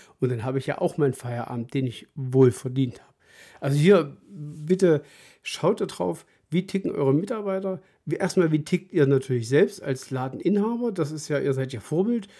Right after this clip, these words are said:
Und wenn ihr so reagiert, äh, das gucken sich eure Mitarbeiter natürlich ab. Und die andere Seite ist eben, wenn ihr selbst nicht im Laden seid, ähm, an dem Tag,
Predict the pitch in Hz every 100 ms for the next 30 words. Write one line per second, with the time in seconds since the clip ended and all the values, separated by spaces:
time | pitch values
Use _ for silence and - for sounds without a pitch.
0 | - _ - 131 123 139 147 208 135 131
1 | 123 - _ _ _ _ _ _ 143 123
2 | 180 240 180 175 160 147 156 160 151 _
3 | _ _ _ _ - 151 139 139 139 -
4 | 156 135 - 175 143 131 135 127 135 139
5 | 123 123 123 117 117 101 - 190 190 -
6 | - _ 131 123 - 143 143 160 147 139
7 | 139 147 - - 127 120 - - _ 131
8 | 127 - 127 107 135 135 151 - 190 208
9 | 160 147 143 135 131 127 123 - - -
10 | - _ _ _ 135 131 131 131 98 -
11 | _ _ _ _ _ _ _ _ - -
12 | _ 131 123 131 - 131 -